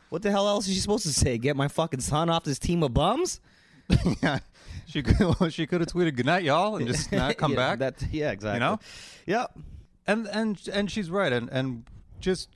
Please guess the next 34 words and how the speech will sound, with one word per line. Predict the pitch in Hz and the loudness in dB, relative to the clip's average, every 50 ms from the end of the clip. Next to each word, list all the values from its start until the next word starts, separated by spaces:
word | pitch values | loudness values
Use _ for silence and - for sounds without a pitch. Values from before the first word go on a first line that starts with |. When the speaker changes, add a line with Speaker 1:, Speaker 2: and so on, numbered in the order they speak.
| - - - - _ _ _ _ _ _ _ - | -18 -20 -20 -20 _ _ _ _ _ _ _ -4
Speaker 2:
noticing, | 123 143 170 190 185 - - 185 175 170 151 139 | 0 0 2 2 0 -2 -2 -4 -4 -4 -4 -4
like, | 131 120 110 110 | -4 -4 -4 -2
the | 113 120 107 | -2 -2 -2
fans | - - 139 143 151 147 123 101 | 0 -2 0 0 0 -2 -4 -2
booing | 107 123 127 127 117 107 | -2 -2 0 0 -2 -2
Lowry, | 98 95 95 98 95 95 104 101 - _ _ _ _ | -4 -4 -4 -6 -6 -8 -10 -12 -14 _ _ _ _
for | - 110 | -8 -8
instance, | 104 - - 117 - - - | -8 -8 -10 -12 -12 -8 -6
like, | 127 127 - - - _ - - - _ - | -6 -6 -6 -8 -14 _ -14 -16 -14 _ -2
they | 160 220 | 0 2
are | 220 196 196 | 2 2 0
going | 160 170 147 127 | 0 0 -2 -2
through | - 131 117 | -2 -4 -4
a | 104 | -6
ton | - - - - - 139 131 113 | -6 -12 -12 -8 -6 -6 -4 -4
of | 101 95 92 92 _ _ _ _ _ _ _ _ _ _ _ _ _ _ _ _ - _ _ | -6 -6 -8 -10 _ _ _ _ _ _ _ _ _ _ _ _ _ _ _ _ -20 _ _
garbage | - 127 113 113 107 104 92 90 | 0 2 2 2 0 -2 0 2
that | 110 110 104 | 2 2 4
no | 120 131 139 | 4 4 2
other | 131 110 113 | 2 0 -2
team | 101 - - 107 98 92 | -6 -8 -8 -10 -10 -10
has | 90 117 120 110 | -10 -10 -10 -10
to | - 107 | -10 -8
go | 98 98 92 | -8 -8 -8
through. | 92 - 90 - - - - _ _ _ _ _ _ _ _ _ _ _ _ _ _ - | -10 -12 -14 -14 -14 -16 -18 _ _ _ _ _ _ _ _ _ _ _ _ _ _ -8
And | 117 110 104 98 95 90 | -6 -4 -4 -6 -6 -6
relocating | 101 110 123 127 123 117 107 - - 110 107 104 104 101 98 101 - - _ _ _ _ _ _ _ _ _ _ _ _ | -4 -2 0 2 2 2 0 0 -2 0 0 0 0 -2 -4 -6 -10 -12 _ _ _ _ _ _ _ _ _ _ _ _
and, | 117 107 101 98 98 - | -10 -8 -8 -10 -12 -8
you | - 135 | -6 -4
know, | 113 98 92 | -4 -4 -4
being | 95 110 120 117 | -2 -2 0 0
away | 120 110 107 107 107 | 2 2 2 0 0
from | - - 110 104 | -2 -4 -4 -4
their | 104 101 98 95 95 90 | -2 -2 -2 -4 -4 -6